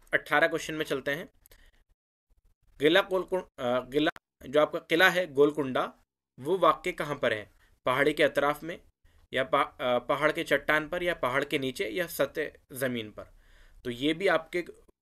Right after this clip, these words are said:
पैसेज के अंदर ही गिवन था कि पहाड़ के चट्टान पर ये स्थित था। एक सौ अठारह का राइट ऑप्शन है ऑप्शन नंबर दो। अब चलते हैं क्वेश्चन नंबर एक सौ उन्नीस पर। इस म्यूजियम का शुमार दुनिया के मकबूल तरीन डैश में होता है? अजाइब घरों में,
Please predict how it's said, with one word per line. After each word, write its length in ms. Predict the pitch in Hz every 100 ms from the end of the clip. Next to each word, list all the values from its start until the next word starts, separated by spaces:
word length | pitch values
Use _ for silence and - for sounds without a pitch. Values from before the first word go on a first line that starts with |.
| _ _ _ _
पैसेज 300 | 139 143 185
के 100 | -
अंदर 200 | 160 160
ही 60 | 156
गिवन 260 | 143 123
था 140 | 120 160
कि 140 | 180
पहाड़ 300 | - 135 135
के 120 | 160
चट्टान 460 | 165 147 - 135 127
पर 160 | 147 151
ये 180 | 156 143
स्थित 240 | - -
था। 320 | - 139 - _ _ _
एक 140 | 139 135
सौ 100 | 160
अठारह 340 | 151 143 143
का 120 | 147
राइट 240 | 147 131 135
ऑप्शन 320 | 131 - 139
है 60 | 156
ऑप्शन 300 | 131 - 120
नंबर 220 | 120 123
दो। 300 | 120 98 - _ _ _ _ _ _ - _ -
अब 120 | 127
चलते 300 | 156 147 160
हैं 180 | 165 160
क्वेश्चन 240 | 143 139
नंबर 220 | 135 131
एक 80 | 131
सौ 100 | 151
उन्नीस 240 | 151 160
पर। 240 | - 165 - - - -
इस 160 | 147
म्यूजियम 420 | 156 151 147 175 185
का 140 | 180
शुमार 360 | 175 147 143 151
दुनिया 340 | 131 151 175
के 140 | 180
मकबूल 400 | 160 151 143 160
तरीन 440 | 165 147 135 151 - - - _ -
डैश 400 | 120 165 185 175
में 120 | 156
होता 260 | 123 120 110
है? 180 | 95 - _ -
अजाइब 340 | 135 143 147
घरों 260 | 139 139 151
में, 240 | 156 170